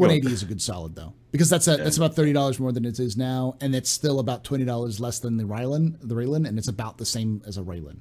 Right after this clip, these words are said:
Speaker 2: It's maybe
Speaker 1: Yeah.
Speaker 2: a, yeah, a little bit less cargo space than a Rylan, but, you know,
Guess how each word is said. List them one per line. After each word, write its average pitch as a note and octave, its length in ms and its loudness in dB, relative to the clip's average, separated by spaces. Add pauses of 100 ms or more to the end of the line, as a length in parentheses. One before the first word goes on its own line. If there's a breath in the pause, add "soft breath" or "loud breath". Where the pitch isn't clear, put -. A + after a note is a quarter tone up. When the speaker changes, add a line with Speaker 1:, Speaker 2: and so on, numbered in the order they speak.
(140)
Speaker 2:
It's - 160 -4
maybe D#3 200 4
Speaker 1:
Yeah. B2+ 360 0 (260)
Speaker 2:
a, A#2 100 -8 (460)
yeah, D#3+ 280 -8
a C3+ 80 0
little D3+ 280 6
bit C3+ 160 0
less A#2+ 480 -4
cargo A#2+ 300 -6
space A2 240 -8
than G#2+ 100 -8
a F#2+ 40 -6
Rylan, F#2 420 -6 (560 soft breath)
but, A2 340 -4 (840)
you B2 160 -2
know, D2+ 160 -8